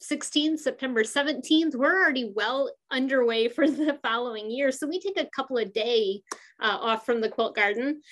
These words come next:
Um, but tell us a little bit about that pattern selection. And, you know, it's, it's not only the quilting component, but it's, it's the meshing of the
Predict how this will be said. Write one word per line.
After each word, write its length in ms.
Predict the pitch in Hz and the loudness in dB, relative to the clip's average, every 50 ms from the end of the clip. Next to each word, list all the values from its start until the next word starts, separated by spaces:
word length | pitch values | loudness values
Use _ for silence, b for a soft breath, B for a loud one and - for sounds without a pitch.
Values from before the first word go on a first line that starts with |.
| B B B B - | B B B B 0
Um, 420 | 277 269 277 262 247 247 240 - - - | 2 4 4 4 4 2 -2 -4 -6 -2
but 140 | - 330 320 | -2 -2 0
tell 200 | - 302 359 403 | 0 0 4 4
us 140 | 453 466 - 466 | 4 6 6 6
a 40 | 381 | 6
little 220 | 330 302 320 311 | 6 4 4 2
bit 140 | 247 269 254 | 0 0 0
about 300 | 254 226 208 214 240 240 | 0 0 0 -2 -2 -2
that 200 | 285 254 - - | -4 -6 -6 -8
pattern 460 | - - - 277 320 339 320 294 254 | -12 -4 0 2 4 6 6 4 4
selection. 680 | 233 - - 226 190 180 - - - - 233 208 202 202 | 2 0 -2 -2 -2 -2 -4 -4 -4 -2 -2 -2 -2 -2
And, 240 | 214 214 208 220 - _ | -4 -6 -6 -8 -10 _
you 120 | 233 254 233 | -4 0 0
know, 140 | 226 226 262 | 2 4 4
it's, 240 | 262 - - - - - | 2 2 0 -10 -4 -4
it's 200 | 254 240 - - | -4 -4 -2 -2
not 260 | 247 262 294 302 285 | 0 2 2 4 4
only 540 | 277 285 285 294 285 285 277 262 - - _ _ - | 4 4 4 2 2 0 0 -2 -4 -8 _ _ -4
the 120 | 254 240 | -4 -4
quilting 600 | 240 - - 294 339 - - - 349 277 285 311 311 - | -2 0 0 0 0 0 0 0 0 2 2 0 -2 -4
component, 560 | - - 285 254 233 262 226 233 262 269 254 226 | -4 -2 -2 0 0 -2 -2 -2 -2 -4 -2 -4
but 120 | 247 240 | 0 0
it's, 280 | 247 240 - - - _ _ - | 0 0 0 -8 -14 _ _ -6
it's 240 | - 240 240 - - | -6 -6 -6 -6 -8
the 100 | - 254 | -6 -4
meshing 480 | 233 233 240 247 247 - 294 262 247 240 | -2 0 -2 -2 0 0 0 0 -2 -2
of 260 | - 226 220 208 202 | -2 -4 -4 -4 -2
the 240 | - 226 226 214 196 | 0 2 2 2 -2